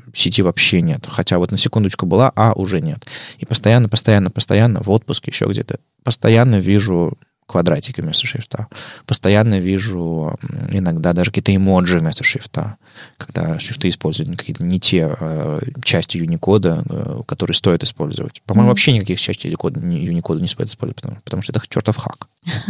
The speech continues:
Speaker 2: Ну, э, не знаю, я тоже оч-, очень часто вижу вот эти вот квадратики, даже когда у меня прекрасный интернет,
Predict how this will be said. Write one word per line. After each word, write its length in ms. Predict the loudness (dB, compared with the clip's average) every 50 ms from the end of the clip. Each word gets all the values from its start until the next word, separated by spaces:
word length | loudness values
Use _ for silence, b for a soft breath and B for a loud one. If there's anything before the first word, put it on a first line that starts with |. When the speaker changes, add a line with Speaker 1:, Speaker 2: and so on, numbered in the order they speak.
| -6 B B B B B B B B B B _
Speaker 2:
Ну, 200 | 6 6 6 6
э, 680 | 2 -4 -10 -12 -8 -6 -6 -6 -6 -8 -12 -14 -16 -20 -20 _ _
не 260 | 0 4 4 6 8
знаю, 200 | 8 8 8 8
я 140 | 6 4 4
тоже 320 | 4 4 2 4 4 2
оч-, 220 | 2 2 0 -2 0
очень 280 | 0 0 2 2 2 4
часто 300 | 4 2 0 2 0 0
вижу 640 | 2 4 4 4 4 2 2 0 0 0 -2 -4 -4
вот 120 | -4 -2
эти 200 | -2 -2 0 0
вот 140 | 0 0 0
квадратики, 800 | 0 0 2 4 4 4 4 2 0 -2 0 2 2 4 4 2 0
даже 600 | 0 2 2 4 4 4 2 2 2 2 0 -2 0
когда 240 | 0 2 4 4 6
у 80 | 6
меня 280 | 8 8 10 8 8 6
прекрасный 560 | 2 0 -2 0 0 0 0 -2 -2 0 0
интернет, 500 | 0 0 0 -2 0 4 4 2 2 0